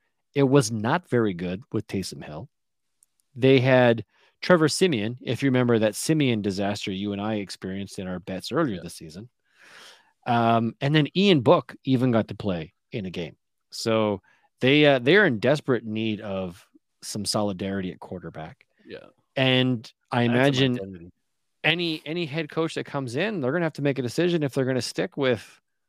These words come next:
Speaker 1: with Winston or Taysom Hill. Like, I don't know. Like, that's some muddy waters right there.
Speaker 2: Yeah. They're, I think they're gonna be another team that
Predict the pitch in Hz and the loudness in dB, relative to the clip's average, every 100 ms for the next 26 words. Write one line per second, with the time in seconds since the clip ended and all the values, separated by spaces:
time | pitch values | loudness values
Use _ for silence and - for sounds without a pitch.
0 | _ - 104 101 107 - 117 120 139 _ | _ -10 -10 -6 -8 -6 -6 -6 -8 _
1 | _ _ 101 92 90 87 87 _ _ _ | _ _ -12 -10 -10 -12 -16 _ _ _
2 | _ _ _ _ _ _ _ _ _ _ | _ _ _ _ _ _ _ _ _ _
3 | _ _ - 95 95 98 190 - _ _ | _ _ -14 -12 -8 -4 -4 -6 _ _
4 | - - 95 101 151 180 - - 104 - | -14 -12 -10 -6 -6 -8 -14 -10 -8 -8
5 | - _ _ _ _ _ _ _ _ _ | -16 _ _ _ _ _ _ _ _ _
6 | _ - 110 110 110 110 - 98 101 95 | _ -12 -6 -4 0 0 0 -2 -4 -6
7 | - 160 139 _ _ _ _ 98 71 - | -4 -6 -8 _ _ _ _ -18 -18 -20
8 | - _ _ _ _ _ _ _ _ _ | -20 _ _ _ _ _ _ _ _ _
9 | _ _ _ _ - _ _ 120 135 135 | _ _ _ _ -20 _ _ -8 -8 -8
10 | 151 151 165 160 127 120 107 107 - - | -10 -12 -12 -12 -8 -8 -6 -10 -12 -14
11 | 110 104 98 90 | -14 -10 -10 -12